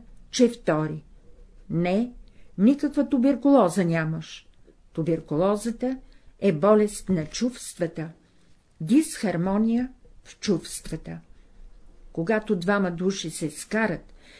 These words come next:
и не живеят по Бога, и двамата заболяват от туберкулоза и умират.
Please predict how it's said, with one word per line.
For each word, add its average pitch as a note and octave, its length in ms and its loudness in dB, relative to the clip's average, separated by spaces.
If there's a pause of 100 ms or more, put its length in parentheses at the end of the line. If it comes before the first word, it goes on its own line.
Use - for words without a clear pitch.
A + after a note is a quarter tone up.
(140)
и G3 120 6
не F#3 120 6
живеят G3 580 2
по F#3+ 160 2
Бога, E3 440 -2 (560)
и G3 120 2
двамата G#3+ 520 2
заболяват A3+ 840 2 (200)
от G#3 200 0
туберкулоза F3 920 0 (760)
и G#3 100 8
умират. D#3 720 -2